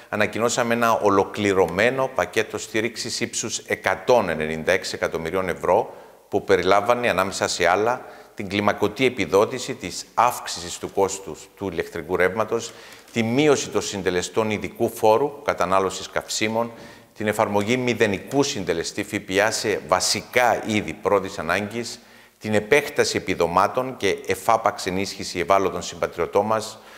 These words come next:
όπως επίσης μεσοπρόθεσμα μέτρα με στόχο την εξέβρεση μόνιμων και βιώσιμων λύσεων για μείωση του ενεργειακού κόστους και την εξασφάλιση προσιτής στέγης.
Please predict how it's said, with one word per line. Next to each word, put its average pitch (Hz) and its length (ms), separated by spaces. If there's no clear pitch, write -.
όπως 139 280
επίσης 131 540
μεσοπρόθεσμα 120 880
μέτρα 110 560
με 98 100
στόχο 123 320
την 104 120
εξέβρεση 107 580
μόνιμων 131 760
και 113 120
βιώσιμων 101 600
λύσεων 117 520
για 87 120
μείωση 113 480
του 92 100
ενεργειακού 92 520
κόστους 110 500
και 120 120
την 110 140
εξασφάλιση 98 880
προσιτής 92 440
στέγης. 82 520